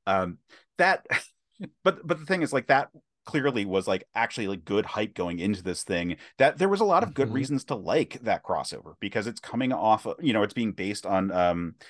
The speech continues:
Speaker 1: uh, Shinkenger, right? Or no, not Shinkenger, that's a samurai.
Speaker 2: Mm-hmm.
Speaker 1: Uh,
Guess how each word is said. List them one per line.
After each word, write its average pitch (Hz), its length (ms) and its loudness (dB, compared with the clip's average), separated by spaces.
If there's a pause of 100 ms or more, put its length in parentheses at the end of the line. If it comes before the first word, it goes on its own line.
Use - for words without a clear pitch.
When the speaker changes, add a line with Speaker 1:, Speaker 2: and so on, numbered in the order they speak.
(200)
Speaker 1:
uh, 90 160 4
Shinkenger, 113 500 0
right? 85 200 -6
Or 104 80 -8
no, 95 160 -2
not 73 120 -6
Shinkenger, 64 400 -16
that's 82 200 -6
a 71 340 -8 (100)
samurai. - 440 -6
Speaker 2:
Mm-hmm. 78 560 -10
Speaker 1:
Uh, - 40 -16